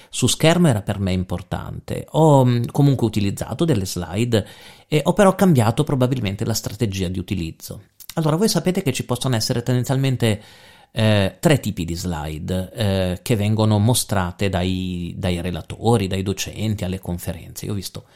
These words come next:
eh, decine di migliaia tra conferenze, lezioni o altro, e ho, insomma, ho una certa esperienza. Allora, il primo tipo, tre tipi. Dunque, il primo tipo sono le slide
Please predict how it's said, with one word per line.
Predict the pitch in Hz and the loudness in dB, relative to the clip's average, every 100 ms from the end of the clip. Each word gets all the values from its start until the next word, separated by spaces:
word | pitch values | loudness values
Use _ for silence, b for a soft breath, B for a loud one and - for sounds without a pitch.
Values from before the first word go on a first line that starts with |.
| B B B B | B B B B
eh, | - 95 | -8 -6
decine | 92 98 117 110 | -4 0 0 2
di | 107 | 0
migliaia | 104 95 101 113 85 | 0 0 0 0 -2
tra | - 87 90 92 87 | -8 -8 -8 -10 -10
conferenze, | 92 92 95 90 95 101 - | -12 -10 -8 -10 -10 -10 -10
lezioni | 95 - - 113 98 113 | -10 -10 -6 -4 -2 0
o | 117 | 2
altro, | 92 95 - 95 | 2 -2 -2 -4
e | 90 | -4
ho, | 95 | -6
insomma, | 101 - 90 | -8 -10 -6
ho | 104 | -2
una | 104 | -2
certa | - 92 - | -4 -8 -6
esperienza. | 92 - 90 - - - 117 | -10 -10 -14 -16 -18 -8 -6
Allora, | 101 104 | -4 -6
il | 117 | -2
primo | 170 160 | 2 2
tipo, | 147 110 - | 2 -2 -2
tre | - 101 - | -4 -4 -6
tipi. | - - | -12 -8
Dunque, | 113 98 123 | -6 -4 -4
il | |
primo | 123 170 113 | 2 2 2
tipo | 107 80 - 92 - B B B B | -4 -12 -10 -10 -12 B B B B
sono | - 131 104 | -2 2 4
le | 104 123 | 4 2
slide | 127 139 135 131 127 127 117 - | 2 4 4 2 0 -2 -2 -6